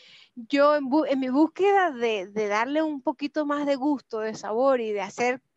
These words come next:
eso comible, le eché bastante <laughs> sal. Pero tanta, tanta sal que a ti te hubiera gustado. <laughs> Me pasé de sal y entonces encima de que sabía horrible, <laughs> estaba salado. <laughs>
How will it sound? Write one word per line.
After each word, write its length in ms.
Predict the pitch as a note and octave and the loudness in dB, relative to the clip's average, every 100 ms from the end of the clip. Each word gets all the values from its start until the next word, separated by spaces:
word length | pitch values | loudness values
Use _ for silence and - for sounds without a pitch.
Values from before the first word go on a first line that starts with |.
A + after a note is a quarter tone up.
| _ | _
eso 300 | C#4 - E4+ | -2 0 0
comible, 640 | C#4+ C#4+ E4 B3 C4+ E4 _ _ _ _ _ _ | 0 2 0 0 -4 -4 _ _ _ _ _ _
le 140 | C#4+ | -2
eché 260 | D4+ F4+ D#4+ | 0 0 0
bastante 580 | C#4 - - F4 D#4 | 0 -6 -6 -4 -2
<laughs> 200 | F4 E4 | -2 -4
sal. 320 | C4+ G#3+ G#3+ B3 _ - - _ _ | -6 -8 -16 -20 _ -20 -20 _ _
Pero 260 | B3+ B3 | 0 0
tanta, 560 | A#3 F4+ G4+ A4 E4 D4 | 0 2 2 0 -2 0
tanta 320 | E4+ F#4 F4 | 0 -2 -2
sal 240 | F#4+ G4+ D#4 | 0 0 0
que 80 | B3+ | -2
a 60 | |
ti 120 | F4 F4+ | 2 0
te 120 | C#4 | 2
hubiera 220 | B3+ C4+ | 2 2
gustado. 520 | C4+ B3 B3 A3 G#3+ | 0 -2 0 2 2
<laughs> 80 | F4+ - F4 C5 G#4 E4+ F4+ F#4 _ C#4 E4+ - - G4 - - - _ _ _ F#4+ - G4 _ _ _ _ - C5 D5+ C#5 - - | 2 2 4 4 4 2 -6 -8 _ -10 -8 -8 -8 -10 -10 -14 -16 _ _ _ -16 -10 -12 _ _ _ _ -20 -12 -8 -8 -12 -4
Me 200 | D#4+ B3+ | 0 0
pasé 360 | B3 B3+ C4+ | 0 -2 -2
de 140 | C4+ D#4 | -2 0
sal 200 | D#4+ B3+ | -2 -2
y 40 | |
entonces 320 | B3 B3 B3 B3 | -4 -4 -4 -6
encima 260 | - C4+ B3 | -6 -4 -4
de 80 | A#3 | -4
que 100 | A3+ | -6
sabía 340 | A3+ A3 B3+ | -4 0 0
horrible, 400 | F4+ G#4+ E4+ D4+ A4+ - | 0 -2 -2 -6 -10 -12
<laughs> 140 | _ | _
estaba 340 | D#4 - D4+ | -8 -2 -2
salado. 400 | D4+ B3+ G#3+ F#3 - _ | 0 -2 -4 -8 -12 _
<laughs> 400 | C#4 C#4+ B3+ A#3+ | -6 -6 -10 -16